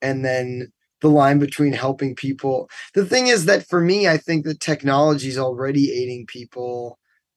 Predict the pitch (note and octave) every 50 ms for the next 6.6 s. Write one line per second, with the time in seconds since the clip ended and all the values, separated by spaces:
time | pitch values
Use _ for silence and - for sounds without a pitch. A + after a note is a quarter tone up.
0 | - - D3+ D#3 D3+ D3 C#3 - - D3 C#3 C#3 C#3 C3+ B2+ A#2+ - - C3 -
1 | - - C3+ C3+ B2+ B2 - - B2 A#2 A2 - B2+ B2 A2+ - C3+ C3+ C3+ C3+
2 | B2+ C#3+ D3+ D#3 D#3+ F#3+ G3+ E3+ D3 - - - C#3 C#3 C#3 C#3 C#3 C#3 C#3 -
3 | C3+ C3+ - - C#3 C3+ C3+ C3+ - - - - C3 C3 C3+ - C#3 C3+ C3 -
4 | C3 C3+ C3+ C#3 C#3 C3+ C#3 C#3 C#3 C3+ C3+ C3+ C3+ C3 C3 - D3 E3+ F3 D#3+
5 | C#3 B2+ - C3 C3 B2+ - - _ _ _ _ _ _ _ _ - B2+ C#3+ D3
6 | D3+ C#3 C3+ D3+ F#3 G3+ F#3+ D#3 - - -